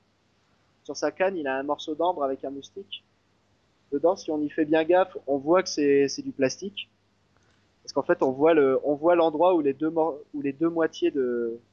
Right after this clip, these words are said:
du morceau d'ambre ont été, enfin, du soi-disant morceau d'ambre ont été collés. Si on y fait très attention, on peut le voir.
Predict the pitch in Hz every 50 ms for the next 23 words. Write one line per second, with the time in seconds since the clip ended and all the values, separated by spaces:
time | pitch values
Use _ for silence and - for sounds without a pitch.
0 | _ _ _ _ _ _ - 139 147 147 - - 156 143 151 151 156 151 139 123
1 | 123 123 123 - _ 135 127 123 120 _ _ _ 123 113 123 120 - - 156 143
2 | 147 156 151 165 160 151 143 131 - 147 143 147 151 151 139 120 117 117 120 -
3 | 131 123 - 131 127 131 160 202 - _ _ _ _ _ _ _ _ _ _ _
4 | _ _ _ _ _ _ _ _ _ _ _ _ _ _ - - _ _ - 135
5 | 139 139 131 - 143 - - 147 143 147 147 151 147 143 - 165 160 156 - -
6 | 135 123 123 135 143 - - -